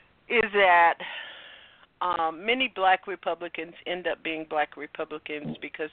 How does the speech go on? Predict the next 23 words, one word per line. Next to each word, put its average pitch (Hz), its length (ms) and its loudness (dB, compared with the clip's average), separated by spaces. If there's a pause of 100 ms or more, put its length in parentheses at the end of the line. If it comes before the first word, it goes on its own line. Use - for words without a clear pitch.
somehow 180 380 -4
they 147 180 -8
think 151 240 -6
they're 147 180 -8 (100)
smarter 151 420 -2
than 147 160 -6
the 143 80 -10
rest 147 360 -4
of 139 140 -12
us 131 180 -2 (540)
and 160 140 -6
they 160 140 2
know 156 220 0 (120)
something 147 460 -4
that 135 200 -2
we 160 200 -12
don't 139 260 -2
know, 117 400 -6 (720)
and 143 600 0
that 151 240 6
they 165 200 0
are 139 200 2 (220)
chosen, 170 800 0